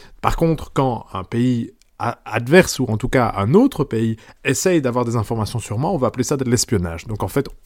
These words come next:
nous-mêmes ne faisons jamais d'espionnage. L'espionnage, c'est donc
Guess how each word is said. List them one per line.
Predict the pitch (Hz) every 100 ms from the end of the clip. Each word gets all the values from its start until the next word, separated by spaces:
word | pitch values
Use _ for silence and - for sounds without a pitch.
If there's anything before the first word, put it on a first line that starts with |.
| - -
nous-mêmes | 131 180 180 160 127 110 _
ne | 127
faisons | 120 135 110
jamais | 123 143
d'espionnage. | 110 - 101 107 135 143 - - - -
L'espionnage, | 117 - 110 135 147
c'est | - 117
donc | 127 131